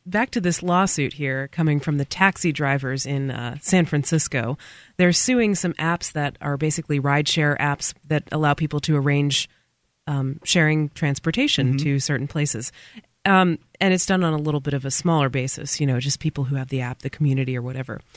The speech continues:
Speaker 1: So here's a quote from the government, the, um, California Public Utilities Commission. "If something happens to a passion-, passenger while in transport with Lyft,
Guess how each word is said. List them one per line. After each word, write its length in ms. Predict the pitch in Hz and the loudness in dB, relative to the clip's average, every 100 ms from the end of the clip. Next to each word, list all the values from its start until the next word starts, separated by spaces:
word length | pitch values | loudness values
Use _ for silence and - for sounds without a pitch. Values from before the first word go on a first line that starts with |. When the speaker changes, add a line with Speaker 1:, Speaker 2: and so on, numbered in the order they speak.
| - - | -20 -4
Speaker 1:
So 200 | - 240 | 2 4
here's 260 | - 302 392 | 4 0 0
a 40 | 415 | 0
quote 260 | - 277 | 0 0
from 120 | 269 220 | 2 0
the 60 | |
government, 480 | 175 165 160 131 - | 2 2 2 0 -2
the, 300 | 160 147 143 - _ _ - | 0 0 0 -4 _ _ -2
um, 260 | 156 143 135 | 2 2 2
California 560 | 175 165 - 160 147 | 2 2 2 2 2
Public 380 | - 160 156 147 | 0 -4 -4 -4
Utilities 460 | 143 165 156 135 - | -2 0 2 2 -2
Commission. 420 | 135 123 104 - _ - _ _ - | -2 -2 -4 -8 _ -20 _ _ 2
"If 140 | 202 | 2
something 300 | - 311 339 | 2 0 0
happens 420 | 247 226 247 220 - | 2 0 2 0 0
to 100 | 202 | 0
a 60 | |
passion-, 440 | 175 175 170 175 - | 2 2 2 0 -2
passenger 480 | - 180 185 170 170 | 0 0 2 2 2
while 240 | 151 151 151 | 2 2 2
in 160 | 190 | 0
transport 640 | 214 - 185 170 - 160 160 | -2 0 0 0 0 0 0
with 200 | 143 - | -2 -2
Lyft, 360 | 170 214 - | 0 0 -2